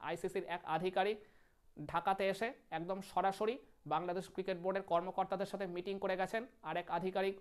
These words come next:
অনলাইনে ভার্চুয়ালিও মিটিংয়ে উপস্থিত ছিলেন। তো তারা বাংলাদেশ ক্রিকেট বোর্ডকে সর্বসম্মতভাবে বোঝানোর চেষ্টা করেছিল যে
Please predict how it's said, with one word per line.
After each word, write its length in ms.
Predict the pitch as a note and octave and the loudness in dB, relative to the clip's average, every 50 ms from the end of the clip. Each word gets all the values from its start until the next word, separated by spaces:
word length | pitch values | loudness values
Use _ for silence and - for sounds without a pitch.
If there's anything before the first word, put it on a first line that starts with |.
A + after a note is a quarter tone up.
| - | -4
অনলাইনে 440 | - D#3+ E3+ F3 F3 F#3 F#3 F#3+ F#3+ | -2 0 0 2 0 0 0 0 -2
ভার্চুয়ালিও 540 | E3 D3+ D#3+ D#3+ - - - F#3+ F#3+ G3 G3+ | 0 0 0 0 0 0 0 2 2 2 2
মিটিংয়ে 320 | F#3+ F3+ F3+ F#3 F#3 F#3+ | 2 0 -2 -2 -2 -2
উপস্থিত 460 | F#3 F3 F3 F#3 E3+ F3 - F3 D#3+ - | -2 -2 -2 -2 -4 -4 -4 -6 -4 -4
ছিলেন। 240 | - E3+ F#3 G#3 A#3 - - - - - _ - | -2 -2 -2 -4 -4 -10 -20 -20 -20 -20 _ -8
তো 80 | E3 | -4
তারা 280 | D#3 - A3 G3 G3+ G3 | 0 4 6 6 6 6
বাংলাদেশ 480 | E3+ E3+ E3+ F3 F#3+ F#3+ G3 F#3+ F#3+ | 6 4 4 4 4 2 0 -2 -2
ক্রিকেট 240 | - G3+ G3 G#3 G3+ F3+ | -4 -2 -2 -2 -2 0
বোর্ডকে 360 | F#3 G3 G3 - - A#3 C4 - - - | -2 -2 -2 -2 -2 -4 -4 -6 -10 -18
সর্বসম্মতভাবে 960 | - - - E3 E3+ F3+ G3+ F#3+ - F3+ F#3+ F#3+ G3 G3 G3 F#3 G3 G3+ G3+ | -10 -4 -2 -2 0 0 -2 0 0 0 0 0 -2 -2 -2 0 0 0 0
বোঝানোর 340 | F3 F3 F3 F#3 F#3+ G3 G3 | 0 0 0 0 0 -2 -2
চেষ্টা 300 | - G3+ F#3+ - - C#4+ | -2 -4 -4 -2 -4 -2
করেছিল 360 | - G3 G3 F#3+ G3 F#3+ G3 | -2 -2 -2 0 0 0 0
যে 140 | G3+ G#3+ | 0 -2